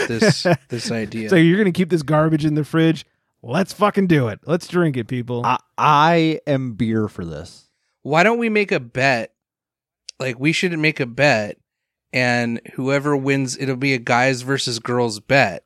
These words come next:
Speaker 2: Okay.
Speaker 1: And if we lose, we gotta drink the
Speaker 2: Oh.
Speaker 1: three Heineken zero point zeros. And if they lose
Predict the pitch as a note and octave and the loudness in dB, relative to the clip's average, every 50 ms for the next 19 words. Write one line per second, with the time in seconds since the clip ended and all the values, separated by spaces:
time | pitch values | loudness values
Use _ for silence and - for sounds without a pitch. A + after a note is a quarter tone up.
0 | - - B2 - B2+ A#2+ A#2 C3 D3 _ _ _ _ _ - C3+ C3 B2+ B2 A#2+ | -10 -8 -6 -4 -2 -2 -4 -4 -8 _ _ _ _ _ -2 0 2 2 2 0
1 | A#2 A#2 A#2 - C3+ C3 A2 - - B2+ B2+ A#2+ A2+ A2+ A2+ C#3+ F3 F#3 D3+ B2+ | 0 -2 -4 -4 -4 -4 -4 -4 -6 -4 -4 -4 -2 -2 2 4 4 6 6 4
2 | A#2+ A#2 A2+ A2+ A2+ A2+ - - - - A#2+ A#2 A2+ C#3+ F3+ F#3+ D3+ C#3 A#2+ A2+ | 2 0 -2 -4 -4 -6 -8 -10 -10 -14 -10 -2 2 4 4 4 4 4 2 2
3 | A2 A2+ A2 G#2+ A2+ A#2+ A#2 G#2+ - - A2+ A2+ A2+ C3+ E3 G3 G#3 F3 B2+ A#2 | 2 -2 -4 -4 -4 -4 -4 -4 -6 -6 -4 -2 0 0 0 0 0 0 -2 -2
4 | A#2 A2+ A2+ A2+ G#2+ - - _ _ - - - A#2+ A#2 A2+ A2+ A2 - - A#2 | -2 -2 -4 -4 -6 -8 -14 _ _ -14 -6 -4 -2 -2 -2 -2 -4 -4 -6 -4
5 | A2+ A2+ G#2 - A#2+ A2+ A2 G#2+ - - A#2+ A2 G2+ G#2+ A2 A2 A2 A2+ A2 A2 | -4 -4 -6 -4 -4 -4 -4 -4 -4 -4 -6 -6 -6 -6 -6 -4 -4 -2 -2 -4
6 | G#2+ - - _ _ _ _ _ _ _ - B2 B2+ B2 A#2 G#2 A2+ A2+ A2 B2+ | -6 -8 -12 _ _ _ _ _ _ _ -2 -2 0 0 -2 -4 -6 -4 0 2
7 | C#3+ E3 D#3+ C#3 B2 A#2+ A2+ A2 G#2+ G#2 G#2 G#2 G#2 A2 A2+ - - | 4 4 4 2 0 0 0 -2 -2 -4 -4 -6 -6 -8 -8 -10 -12